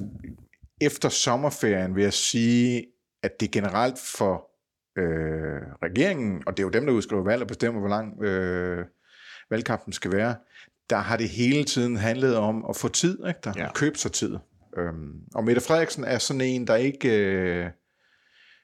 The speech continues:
Speaker 1: der ikke kører træt. Øh, hvis man tager det sådan bare på en dag i en valgkamp, så er hun, øh, det, så, så, så er hun faktisk, øh, m-, mere i hopla, jo længere dagen skrider frem. Hun er ikke sådan en, der bliver træt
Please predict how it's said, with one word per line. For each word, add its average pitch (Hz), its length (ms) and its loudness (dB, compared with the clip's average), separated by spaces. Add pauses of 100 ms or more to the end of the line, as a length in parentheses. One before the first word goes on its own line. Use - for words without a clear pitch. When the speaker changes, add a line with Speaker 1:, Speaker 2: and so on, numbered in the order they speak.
Speaker 1:
der - 60 0
ikke 123 120 -4
kører 127 180 0
træt. - 440 -4 (540)
Øh, 80 560 -2
hvis - 160 -6
man 113 80 -4
tager 139 160 0
det 139 80 -4
sådan 143 100 -8
bare 131 120 2
på 127 120 -4
en 104 200 -4
dag 156 180 4
i 156 160 -8
en 98 120 -4
valgkamp, 95 500 -4 (340)
så - 140 0
er 127 40 2
hun, 117 300 -2
øh, 95 320 0 (520)
det, 123 120 -10 (220)
så, - 180 -6 (520)
så, - 200 -6
så 147 80 2
er 147 60 2
hun 127 140 -4
faktisk, 135 520 -4
øh, 98 240 2
m-, 117 420 -4 (680)
mere 135 220 0
i 131 40 0
hopla, 123 380 0 (520)
jo 117 60 2
længere 131 280 4
dagen 117 280 2
skrider 123 260 2
frem. 147 180 -2 (380)
Hun 131 80 -4
er - 20 0
ikke 147 120 -2
sådan 143 140 -2
en, 131 40 -4
der 127 60 -2
bliver 123 200 2
træt - 340 -4